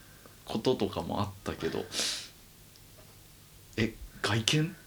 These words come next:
外見を見て言ってるの？」みたいな、<laughs> なんかちょっと卑屈だったと思う。うん。めちゃめちゃ卑屈だったと思う、俺、俺の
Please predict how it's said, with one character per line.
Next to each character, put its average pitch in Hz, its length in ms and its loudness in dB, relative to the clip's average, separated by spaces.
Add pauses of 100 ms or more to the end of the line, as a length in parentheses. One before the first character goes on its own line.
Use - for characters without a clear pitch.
(140)
外 117 160 0
見 160 200 2
を 156 40 0
見 156 80 0
て 113 120 -4
言 95 40 -4
っ - 20 -12
て 117 140 6
る 107 80 6
の？」 90 180 2
み 107 60 6
た - 200 4
い - 40 4
な、 107 80 6
<laughs> - 0 -
な 98 60 -2
ん - 0 -
か - 60 2 (460)
ち - 80 4
ょ - 20 2
っ - 20 -2
と 104 80 -2
卑 - 120 2
屈 165 240 2
だ 196 80 6
っ - 20 4
た - 80 -6
と 90 140 4
思 78 120 -2
う。 - 40 -8 (1000)
う - 20 6
ん。 208 40 8
め 311 140 8
ち 311 60 8
ゃ 339 40 8
め 349 100 6
ち 359 100 8
ゃ - 20 6
卑 - 80 4
屈 - 180 4
だ 175 60 4
っ - 40 -4
た 117 80 0
と 101 120 0
思 87 140 2
う、 - 140 -2 (160)
俺、 92 400 4
俺 - 100 -2
の 95 260 6